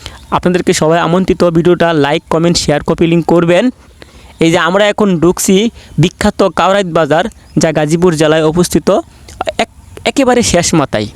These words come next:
আমরা কাউরাইত ইউনিয়ন পরিষদের পাশ দিয়ে যাচ্ছি, অত্যন্ত সুন্দর রাস্তা। এই যে পাশেই কিন্তু ইউনিয়ন পরিষদ,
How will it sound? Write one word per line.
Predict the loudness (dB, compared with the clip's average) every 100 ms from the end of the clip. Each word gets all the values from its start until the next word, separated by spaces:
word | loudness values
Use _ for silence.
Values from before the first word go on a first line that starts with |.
| -18 -20 -20 -20 -20 -14 -6
আমরা | -2 -2
কাউরাইত | -2 0 0 -2 0
ইউনিয়ন | 0 2
পরিষদের | 0 -2 -2 -2
পাশ | 0 0
দিয়ে | 0 0
যাচ্ছি, | 0 -2 -2 -2 -2 -6 -18 -8 -6
অত্যন্ত | -4 -2 -2 0
সুন্দর | 0 2 2 0
রাস্তা। | -2 -2 -2 -4 -6 -8
এই | -4
যে | -2
পাশেই | -2 -2 0 0
কিন্তু | 0 0 2
ইউনিয়ন | 2 2
পরিষদ, | 2 0 0 -2